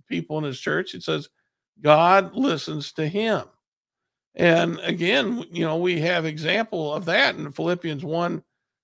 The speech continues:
nineteen, when Paul was talking about them, their prayers, the church, their prayers for him, and that he knew it was going to turn out, uh, for his deliverance. That's Philippians chapter one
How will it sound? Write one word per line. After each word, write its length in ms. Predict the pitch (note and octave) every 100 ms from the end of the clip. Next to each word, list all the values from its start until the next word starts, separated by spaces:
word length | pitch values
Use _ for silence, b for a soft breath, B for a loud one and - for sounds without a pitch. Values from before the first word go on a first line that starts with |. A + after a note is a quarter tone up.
| _
nineteen, 760 | E3 F3 F#3 - F#3+ C#4 B3
when 180 | C#3+ C#3
Paul 580 | - F3 F#3 F3 - D#3
was 180 | G#3+ C#3
talking 440 | - F3+ A3 G3+ E3+
about 380 | D#3 D#3 D#3
them, 300 | - E3 D#3 - _ -
their 160 | D#3+
prayers, 500 | D#3+ F#3+ G#3+ F#3+ E3
the 120 | D3+
church, 560 | C3+ G3+ A3 E3 - - _ _ _ _ _
their 160 | E3+ F3
prayers 460 | F3+ G3 G#3 F#3
for 220 | - D#3+ C#3+
him, 520 | C4+ D4 E3 G#2+ A2 _ _ _ _ _
and 240 | - F3+
that 180 | F#3 F#3+
he 200 | E3 A3
knew 300 | G3+ B3 C#4+
it 140 | F#3+ F#3+
was 180 | F#3
going 280 | E3 F#3 F#3
to 80 | D#3+
turn 280 | - F3 E3+
out, 280 | E3+ F3 - C#3+ -
uh, 220 | D#3+ C#3
for 160 | D#3
his 180 | D#3 D#3
deliverance. 540 | D#3+ D#3 A3 E3+ C#3 B2+
That's 180 | D3+
Philippians 460 | - E3 E3 D#3 C#3+
chapter 320 | D#3 D#3 -
one 380 | D3 F3 E3